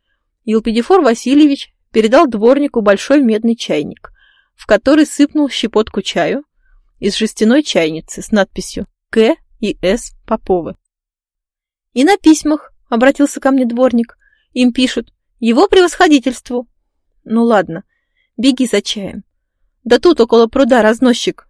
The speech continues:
с грешниками». Гречневики. «Стоит, и купи у него десяточек». И дал гривенник и газету на обертку.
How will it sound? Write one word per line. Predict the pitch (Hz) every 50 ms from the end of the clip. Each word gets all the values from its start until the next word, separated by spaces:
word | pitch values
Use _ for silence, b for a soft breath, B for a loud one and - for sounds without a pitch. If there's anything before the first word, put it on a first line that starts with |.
| _
с | - -
грешниками». | 208 214 233 226 214 - - 190 - - 185 165 170 - _ _ _ _ _ _ _ _ _ _ _ _ _ _ _ _ _ _ _
Гречневики. | - 226 - 185 - 214 226 202 - - - 160 143 - - _ - - - _ _ _ _ _ _ _ _ _ _
«Стоит, | _ - - - 240 254 240 190 - _ _
и | - - 220
купи | - 294 269 - 302 330
у | 339 320
него | 294 269 226 240
десяточек». | 233 220 233 - - 220 160 - 151 - - - _ _ _ _ _ _ _ _ _ _ _ _ _ _ _ -
И | - 220
дал | 208 269 269 180
гривенник | 240 254 233 240 240 240 233 226 226 - -
и | - -
газету | 196 214 208 208 190 180 165 - 170
на | 175 170 165
обертку. | 165 165 165 160 - - - - - -